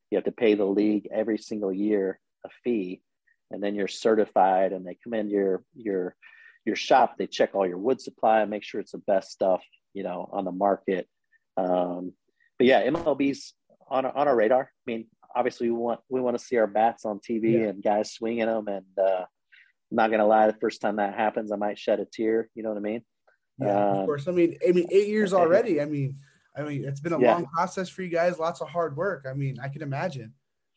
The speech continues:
Speaker 1: Yeah, yeah, and that's, that's the thing is, like, when you, when you look at it, and I, I think it's one of your podcasts I heard somebody say, like, you know,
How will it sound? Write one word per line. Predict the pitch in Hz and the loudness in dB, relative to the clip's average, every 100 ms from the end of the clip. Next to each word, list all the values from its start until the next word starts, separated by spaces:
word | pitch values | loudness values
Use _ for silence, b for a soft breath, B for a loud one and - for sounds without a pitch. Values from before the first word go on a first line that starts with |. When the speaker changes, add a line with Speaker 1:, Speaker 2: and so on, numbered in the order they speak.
| _ _ _ _ | _ _ _ _
Speaker 1:
Yeah, | 139 139 117 | 4 8 6
yeah, | 104 135 151 131 | 6 4 4 4
and | 127 | 0
that's, | 175 - - | -6 -10 -10
that's | 170 - | -8 -8
the | |
thing | - 120 123 | -6 -2 -2
is, | 113 104 | -2 0
like, | 104 101 - | 0 0 -4
when | 110 | -4
you, | 110 104 104 _ B B B B B B B _ - | -2 -2 -4 _ B B B B B B B _ 0
when | 139 | 4
you | 139 | 6
look | 160 - | 4 4
at | 143 135 | 4 6
it, | 123 | 4
and | 113 101 - | 2 -4 -12
I, | - | -20
I | - - - - - | -20 -20 -20 -20 -10
think | 160 | -6
it's | 135 | -4
one | 120 123 | -2 0
of | |
your | 107 | 0
podcasts | - 120 104 117 104 95 | 2 2 2 0 0 -4
I | |
heard | 107 101 | -4 -6
somebody | - 95 90 | -8 -6 -8
say, | - 98 98 | -2 0 2
like, | 92 90 - _ _ _ _ _ _ _ _ | 2 -2 -6 _ _ _ _ _ _ _ _
you | 95 | -12
know, | 90 92 | -10 -10